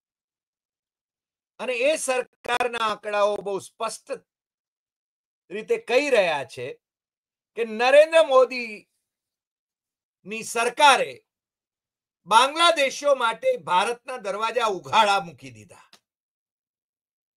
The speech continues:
અને એની વિગતો જે આપી છે, થોડીક વિગતોની ઝલક તમને આપું, બાકી તો તમે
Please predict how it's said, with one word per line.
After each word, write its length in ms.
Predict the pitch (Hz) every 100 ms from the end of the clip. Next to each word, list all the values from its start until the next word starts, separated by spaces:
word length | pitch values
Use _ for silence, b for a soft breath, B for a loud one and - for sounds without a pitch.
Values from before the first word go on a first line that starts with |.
| _ _ _ _ _ _ _ _ _ _ _ _ _ _ _ 165
અને 160 | 202 196
એની 260 | 226 262 214
વિગતો 460 | 190 180 185 - 131 156 _ _ _ _ _ _ _ _ _ _ -
જે 100 | 185
આપી 360 | 190 190 226 226
છે, 160 | - 226 226 -
થોડીક 420 | 226 285 403 381
વિગતોની 680 | 269 247 240 233 233 226 208
ઝલક 340 | 127 170 269 269 -
તમને 300 | 220 214 202
આપું, 320 | 180 - 269
બાકી 380 | 196 - 233 185
તો 80 | 220
તમે 340 | 185 208